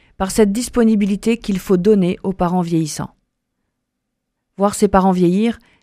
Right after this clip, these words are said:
c'est aussi une étape de sa vie à laquelle on n'est jamais préparé. Mon papa, ma maman, n'est plus aussi alerte, sportif, joyeux, n'échange plus, ne peut plus parler ou comprendre. Son corps se flétrit, diminue dans ses forces.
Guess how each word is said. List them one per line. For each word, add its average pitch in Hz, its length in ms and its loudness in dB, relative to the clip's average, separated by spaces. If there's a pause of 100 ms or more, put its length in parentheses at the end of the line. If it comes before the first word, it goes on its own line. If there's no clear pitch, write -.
c'est 233 240 -2
aussi 277 240 2
une 262 100 4
étape 240 280 2
de 214 100 2
sa 208 200 2
vie 240 180 0
à 202 60 4
laquelle 220 340 0
on 190 60 0
n'est 180 140 2
jamais 208 280 0
préparé. 147 540 -8 (800)
Mon 202 140 -4
papa, 175 520 0
ma 190 180 0
maman, 180 440 0 (380)
n'est 185 100 -4
plus 185 240 -4
aussi 190 240 -2
alerte, 170 440 -2 (140)
sportif, - 680 -12 (160)
joyeux, 180 460 -6 (360)
n'échange 220 400 -6
plus, 196 280 -8 (400)
ne 208 100 -2
peut 214 160 2
plus 220 180 -10
parler 214 560 -2
ou 214 80 -12
comprendre. 180 560 -8 (320)
Son 165 180 -10
corps 175 240 -4
se 180 120 -8
flétrit, 202 480 -8 (360)
diminue 214 460 2
dans 196 140 2
ses 196 160 -2
forces. - 420 -4